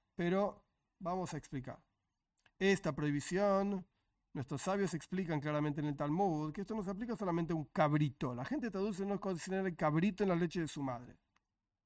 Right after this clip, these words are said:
Pues está mal traducido.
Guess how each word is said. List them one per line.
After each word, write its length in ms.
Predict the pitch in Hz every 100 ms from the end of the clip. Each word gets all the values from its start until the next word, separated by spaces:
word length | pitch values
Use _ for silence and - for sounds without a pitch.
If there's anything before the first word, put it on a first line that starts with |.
| _ _ _ _ _ _ _ _ _ _ _ _ _ _ _ - -
Pues 180 | 156 170
está 200 | - 170
mal 180 | 190
traducido. 640 | 180 165 147 - 135 120